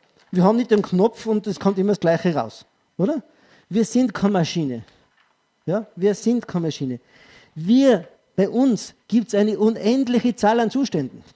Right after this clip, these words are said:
Das heißt, der Mitarbeiter, der gestern noch gut gelaunt war, der hat heute in der Früh mit dem Ehepartner zu Hause Schwierigkeiten oder irgendwie mit dem Kind oder hat er keinen Parkplatz gefunden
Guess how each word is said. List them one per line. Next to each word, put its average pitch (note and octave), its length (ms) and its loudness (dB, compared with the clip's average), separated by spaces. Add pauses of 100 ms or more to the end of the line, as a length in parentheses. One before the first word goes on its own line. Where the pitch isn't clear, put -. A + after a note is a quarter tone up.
(1400)
Das A3 200 2
heißt, G3+ 300 2
der G#3 100 4
Mitarbeiter, G3+ 880 0 (1200)
der A3 160 4
gestern A#3+ 440 -2
noch A#3 180 0
gut B3+ 280 -4
gelaunt G#3+ 500 0
war, B2 280 -4 (1120)
der G3 160 4
hat G#3 260 -2
heute G3 640 0
in G#3 160 0
der G#3 100 2
Früh A3 360 -2
mit A3 200 -2
dem G#3+ 80 -6
Ehepartner G3+ 680 -2
zu D#3 180 -8
Hause F#3 320 -4
Schwierigkeiten E3 760 -4
oder F3 260 -4
irgendwie F3+ 240 -4
mit F3 180 -6
dem F#3 100 -8
Kind G3 340 -4 (160)
oder G#3+ 200 4
hat A3+ 80 -2
er A3 60 2
keinen F#3 160 -2
Parkplatz D#3+ 540 -4
gefunden D#3+ 340 -8